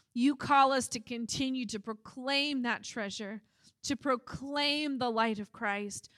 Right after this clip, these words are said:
to proclaim his life, and its transformative power by you, God, by your Spirit,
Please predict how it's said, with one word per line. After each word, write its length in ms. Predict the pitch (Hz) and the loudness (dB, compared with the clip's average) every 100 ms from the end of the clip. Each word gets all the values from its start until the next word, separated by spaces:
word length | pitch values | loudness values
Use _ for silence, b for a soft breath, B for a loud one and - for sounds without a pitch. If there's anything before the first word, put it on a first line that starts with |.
| b b | b b
to 120 | - | -6
proclaim 520 | 226 247 - 285 294 277 | -2 -2 -2 -2 0 0
his 200 | 254 240 | -2 -6
life, 720 | 247 269 269 262 214 - - _ b b b - | -2 4 4 4 -2 -8 -20 _ b b b -4
and 120 | 247 | 0
its 180 | 269 - | 0 -2
transformative 960 | - 311 294 269 - 302 311 285 269 | 0 0 0 -2 -4 0 0 0 -4
power 680 | - - 302 269 247 208 208 - _ _ _ _ _ _ _ _ - | -6 2 4 6 4 -4 -8 -12 _ _ _ _ _ _ _ _ -14
by 320 | 208 262 247 | 4 8 8
you, 720 | 254 233 214 240 302 320 294 | 6 2 -2 -2 0 2 0
God, 180 | 208 208 208 - - - _ _ _ _ _ _ _ _ _ _ - | -2 -6 -8 -16 -20 -20 _ _ _ _ _ _ _ _ _ _ -2
by 240 | 254 254 | 6 6
your 460 | 254 269 302 311 294 | 6 4 4 4 4
Spirit, 920 | - - - 302 285 214 - - - | 0 -4 -4 -2 0 0 -4 -8 -10